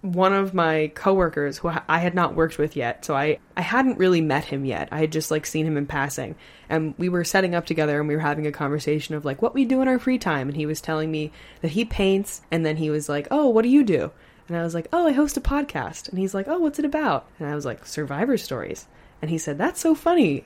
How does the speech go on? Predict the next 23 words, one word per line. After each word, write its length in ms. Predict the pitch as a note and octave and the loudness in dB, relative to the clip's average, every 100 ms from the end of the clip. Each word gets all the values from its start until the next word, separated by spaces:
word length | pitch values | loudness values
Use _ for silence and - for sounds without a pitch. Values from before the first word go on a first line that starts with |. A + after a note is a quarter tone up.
| - | 0
I 80 | G#3 | 0
was 120 | A#3 | 2
just 140 | C#4+ | 2
listening 240 | D4 C#4+ C4 | 0 2 4
to 80 | A3 | 4
a 40 | |
podcast 520 | - D#3 D3 C#3+ C#3+ | 4 -2 -2 -4 -4
about 180 | D3+ C#3+ | -6 -6
Survivor 300 | - C#3 C#3 | -6 -6 -4
Stories." 420 | C#3 C#3+ F2+ - - - D#3 | -6 -4 -4 -6 -14 -12 -2
And 80 | |
I 20 | D#3+ | 0
was 100 | F3 | 0
like, 120 | F3+ | 0
"Oh 80 | G#3+ | 2
my 80 | |
God, 240 | A3 C#4+ F#3 | 2 4 2
what's 160 | E3+ | 2
it 60 | F#3 | -2
called? 260 | - A#3+ B3 | -2 0 2
I'm 140 | D3 | 0
just 160 | D3 - | -2 -6
curious." 560 | - A3+ G3+ - - | 0 2 2 0 -8